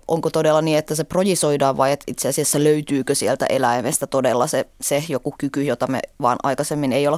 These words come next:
kuviteltu sillä olevan. Mutta tota, se, että, että jotenkin niin kuin, ö, ajateltaisiin, että, että eläimet on ihan samaa kuin mekin, niin se on, se on tietysti semmoinen asia, jota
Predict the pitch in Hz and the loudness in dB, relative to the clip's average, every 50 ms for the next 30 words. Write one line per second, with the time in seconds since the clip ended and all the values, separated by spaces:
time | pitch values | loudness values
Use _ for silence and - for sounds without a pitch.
0 | - - - 165 156 160 165 175 185 196 196 - 214 - - 214 208 208 - 202 | -2 -4 -4 -2 -2 0 0 2 0 0 0 -2 -4 -2 0 0 2 2 2 4
1 | 208 208 214 214 226 226 - - - - - - - - - - - - - - | 4 4 4 4 2 0 0 -6 -14 -20 -20 -20 -20 -20 -20 -20 -20 -20 -10 -4
2 | 180 175 170 - - 180 160 - 165 160 - - 160 156 - 180 165 160 - - | -2 -2 -2 0 0 -2 0 2 0 0 2 2 0 2 2 2 2 0 0 0
3 | 165 156 - - - 156 156 - - 156 151 151 151 - 151 151 156 156 151 156 | 0 0 0 0 -2 -4 -4 -2 -2 -2 0 0 2 0 0 0 0 -2 -2 0
4 | 151 147 143 143 143 - 156 156 151 151 156 135 - - _ - - - - _ | 0 0 0 0 0 0 0 0 2 0 -2 -4 -4 -8 _ -20 -20 -20 -20 _
5 | - - - _ _ _ _ _ _ _ _ _ - - 139 139 135 127 113 104 | -18 -18 -18 _ _ _ _ _ _ _ _ _ -6 -4 -2 0 0 0 2 2
6 | 101 98 95 80 - - - 165 165 160 - 160 151 147 - 139 147 160 151 - | 0 0 0 -2 -2 0 0 0 0 0 0 0 0 2 2 2 0 0 -2 -2
7 | - 156 - _ _ _ _ _ _ _ _ _ _ - 156 - - - 135 - | -2 -4 -4 _ _ _ _ _ _ _ _ _ _ -8 -8 -6 -2 -4 -4 -4
8 | _ _ _ - _ - - 165 170 160 151 143 143 - - 147 139 151 156 143 | _ _ _ -20 _ -4 0 2 2 2 2 0 0 -2 -2 -2 -2 0 0 0
9 | - - 170 160 165 165 147 123 117 131 - - 131 139 143 143 139 - 139 131 | 0 0 0 0 0 2 2 2 2 0 0 -2 -4 -2 -2 -2 -2 -2 -2 0
10 | 123 127 135 - 160 151 143 - 156 147 147 131 127 123 117 - - - - - | 0 0 0 0 0 -2 0 0 0 0 0 0 -2 -2 -4 -4 -6 -4 -2 -2
11 | 127 139 135 131 135 - - 135 139 - 127 127 135 143 - 139 143 | -2 0 0 -2 -2 -2 -2 -4 -4 -2 -2 -2 -2 -2 0 -2 -4